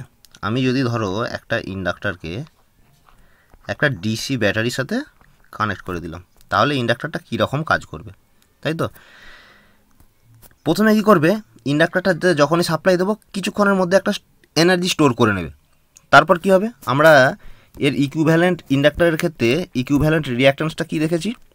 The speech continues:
এক্সএল equal to two pi f into L, মানে এটা ওমেগা এল, ওমেগা মানে হচ্ছে টু পাই এফ। তো আমাদের ডিসির ক্ষেত্রে, ডিসির ক্ষেত্রে কোনো ফ্রিকোয়েন্সি থাকে না, মানে ফ্রিকোয়েন্সি জিরো, তাই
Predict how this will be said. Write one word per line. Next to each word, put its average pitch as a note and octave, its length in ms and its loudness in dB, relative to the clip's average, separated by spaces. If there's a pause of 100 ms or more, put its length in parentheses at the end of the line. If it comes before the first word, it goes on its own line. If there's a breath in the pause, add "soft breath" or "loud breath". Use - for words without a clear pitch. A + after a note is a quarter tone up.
(960)
এক্সএল D#3 320 0
equal D#3 260 2
to F#3+ 60 -2 (200)
two D#3 220 -2 (440)
pi A#2 240 6 (460)
f - 40 -14 (300)
into C#3+ 180 -2 (200)
L, - 20 -2 (260)
মানে B2+ 180 -2
এটা C#3 180 4
ওমেগা C#3+ 280 4 (100)
এল, G3+ 80 -2 (680 soft breath)
ওমেগা C3+ 300 2
মানে C#3+ 120 2
হচ্ছে D3 200 -4
টু D3 40 -4 (100)
পাই D3+ 100 8 (100)
এফ। - 60 -8 (580 soft breath)
তো C#3+ 100 4 (640)
আমাদের D3 220 0 (140)
ডিসির G3 380 0
ক্ষেত্রে, B2+ 340 -4 (1600)
ডিসির D#3+ 360 -4
ক্ষেত্রে F#3 240 -2 (140)
কোনো D#3+ 160 -2 (100)
ফ্রিকোয়েন্সি D#3+ 480 -4
থাকে D#3 240 0
না, G3 40 -4 (100)
মানে D3 220 -4
ফ্রিকোয়েন্সি D3 520 -4 (140)
জিরো, D#3+ 200 4 (1600)
তাই F3+ 120 2